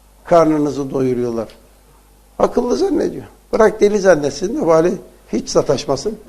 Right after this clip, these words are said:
Herkes yoluna gitsin. Cenab-ı Allah cümlemizi aşıklardan eylesin. Salihlerden eylesin. Sıddıklardan eylesin. Şu Recep-i Şerif'in kadir ve kıymetini bilip de düzelmemizi nasip eylesin.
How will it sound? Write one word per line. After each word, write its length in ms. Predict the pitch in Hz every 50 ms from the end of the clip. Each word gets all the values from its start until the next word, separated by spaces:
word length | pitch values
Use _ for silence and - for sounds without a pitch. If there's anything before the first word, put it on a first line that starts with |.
| - - -
Herkes 400 | 220 180 139 131 175 180 151 156
yoluna 300 | 151 143 135 139 139 135
gitsin. 340 | 123 120 - - - - - - - _ _ _ _ _ - - _ _ _ - - _ _ 165 160 156 - - - - - - _ _ -
Cenab-ı 340 | 139 139 143 143 147 147 147
Allah 200 | 143 135 131 - - -
cümlemizi 420 | 165 147 135 135 131 135 123 127 117
aşıklardan 600 | 117 113 - - - 127 127 107 107 123 117 117
eylesin. 360 | 117 - - - - - 110 110 110 - 123 127 127 131 131 131 131 139 143 151 147 196
Salihlerden 840 | - - - 151 147 151 147 147 127 127 147 143 143 131 151 156 160
eylesin. 500 | 160 160 156 156 143 - 160 156 143 127 113 110 110 - 123 123 127 - - - 131
Sıddıklardan 840 | - - - 160 127 107 143 131 - - 135 131 123 120 123 120
eylesin. 420 | 120 117 113 117 - - - - 101 - - - - - - - - - - - - - - -
Şu 280 | - - - - 180 160
Recep-i 400 | 156 151 135 131 147 135 135 131
Şerif'in 400 | - - 147 131 123 - 139 131
kadir 360 | 135 - 143 127 143 143 131
ve 140 | 135 127 -
kıymetini 540 | - 143 135 131 127 123 - 143 131 131 127
bilip 280 | 135 135 139 135 -
de 160 | 135 127 123 - - - _ _ _ _ _ _ _ _ - 139
düzelmemizi 680 | 139 120 139 139 131 127 131 127 127 127 120 127 123
nasip 340 | 123 117 - - 131 123 123
eylesin. 360 | 120 117 117 117 - 139 131